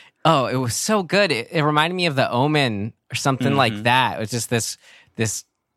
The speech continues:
Speaker 1: haunting choir, intense violins. Oh, it's, it's so good for setting the tone. Thought that was great.
Speaker 2: Yeah, I like that. And the visual of the murky pool, like, dark pool water.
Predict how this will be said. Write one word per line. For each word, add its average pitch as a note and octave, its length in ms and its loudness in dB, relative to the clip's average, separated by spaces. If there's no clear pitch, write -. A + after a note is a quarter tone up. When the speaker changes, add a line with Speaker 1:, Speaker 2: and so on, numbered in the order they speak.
Speaker 1:
haunting C#3 640 0
choir, B2+ 960 0
intense B2 520 -4
violins. A2+ 880 0
Oh, G#2+ 200 -2
it's, - 180 -10
it's - 400 -8
so C#3+ 340 2
good B2 300 -2
for A#2 120 -4
setting G2+ 360 -4
the G2 100 -4
tone. F#2 540 -6
Thought G2 160 -12
that F2+ 120 -4
was F2+ 160 -8
great. F#2 320 -8
Speaker 2:
Yeah, G2+ 300 0
I F#2+ 40 0
like G2+ 300 -2
that. E2+ 320 -2
And G2 180 -6
the F#2+ 120 -8
visual F#2+ 580 -6
of F2 160 -8
the G2+ 100 -8
murky F2+ 720 -6
pool, F2 500 -6
like, D#2 200 -8
dark F2 340 -2
pool F2 340 -6
water. D#2+ 520 -4